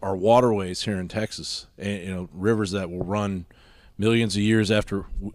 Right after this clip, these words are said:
we're here destroying them. Um, but what I always look at immediately is, well, where, what's the interest in this? And usually, you know, with the salamander here in Austin,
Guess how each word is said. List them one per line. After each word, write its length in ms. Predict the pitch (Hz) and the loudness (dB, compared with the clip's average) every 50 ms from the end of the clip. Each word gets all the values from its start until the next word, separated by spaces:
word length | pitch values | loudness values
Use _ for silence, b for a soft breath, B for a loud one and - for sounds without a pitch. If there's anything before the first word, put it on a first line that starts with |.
| - - | -12 -14
we're 320 | 92 90 101 120 127 123 110 | -8 -2 2 4 4 4 2
here 200 | 98 107 104 98 | 2 0 0 0
destroying 560 | 92 87 - - - 120 123 131 123 110 98 | 0 -2 -4 -4 0 0 2 2 2 0 0
them. 200 | 95 90 87 87 b b b b b b b b b b - | -2 -4 -6 -10 b b b b b b b b b b -4
Um, 420 | 113 104 104 101 95 90 90 85 - b b b b b | -2 0 0 0 0 -2 -4 -6 -10 b b b b b
but 260 | 101 117 131 127 123 - - _ _ _ _ _ _ _ | 4 6 6 6 6 2 -8 _ _ _ _ _ _ _
what 240 | - 101 110 131 143 | -2 2 6 6 8
I 120 | 160 190 | 8 8
always 260 | 220 214 190 156 127 | 10 10 8 6 6
look 200 | 139 143 135 - | 6 4 4 6
at 160 | 147 127 113 104 | 6 4 4 4
immediately 840 | 98 98 107 127 160 196 175 117 95 - - 90 92 92 92 80 | 2 2 2 4 4 4 4 4 2 0 -4 -6 -6 -6 -6 -6
is, 340 | 90 98 95 87 - - - | -4 -4 -2 -2 -4 -6 -8
well, 300 | - 107 104 110 110 104 | -8 -2 2 2 2 4
where, 220 | 104 113 120 123 117 | 6 6 6 6 6
what's 540 | 107 110 110 - - 123 143 170 175 - | 2 -4 -12 -10 0 4 4 4 4 4
the 140 | - 131 123 | 2 0 2
interest 420 | 131 139 135 - 120 98 - - 101 | 2 2 0 0 -4 -4 -4 -4 -6
in 120 | 95 85 | -6 -6
this? 360 | 80 73 73 - - - - _ b b b b b b b b | -8 -10 -12 -14 -14 -16 -16 _ b b b b b b b b
And 160 | 113 123 143 | -2 0 2
usually, 800 | 160 190 247 285 294 285 - 175 139 120 107 101 98 98 101 - - _ _ - _ _ _ | 4 6 8 8 6 6 6 6 6 6 6 4 2 0 -2 -4 -8 _ _ -20 _ _ _
you 80 | - 135 | 0 2
know, 100 | 123 113 | 2 2
with 120 | 110 107 | 2 0
the 60 | 107 104 | -2 -2
salamander 720 | - - 165 151 170 175 165 139 120 110 104 95 95 95 | 2 4 6 6 6 6 4 4 2 2 0 0 -2 0
here 180 | 90 110 113 104 | 0 0 0 2
in 80 | 101 | 2
Austin, 560 | 101 113 135 156 156 - - 90 80 71 73 | 2 4 4 2 2 0 -4 -8 -10 -12 -14